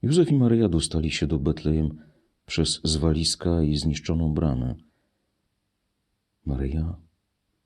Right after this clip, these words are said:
została z osiołkiem na rogu jednej z ulic, a Józef w pobliżu szukał mieszkania,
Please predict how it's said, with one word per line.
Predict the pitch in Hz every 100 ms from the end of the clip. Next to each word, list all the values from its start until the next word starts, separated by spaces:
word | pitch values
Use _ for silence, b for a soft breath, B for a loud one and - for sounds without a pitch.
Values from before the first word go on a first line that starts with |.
| -
została | 78 73 - 80 73
z | -
osiołkiem | 78 - 76 82 - 95 92
na | 73 67
rogu | 73 76 82
jednej | 78 76 73 69
z | 69
ulic, | 71 95 - - b b b b b _ -
a | 82
Józef | 80 117 143
w | 143
pobliżu | - 95 117 131 123
szukał | - - 131
mieszkania, | 131 123 - 73 65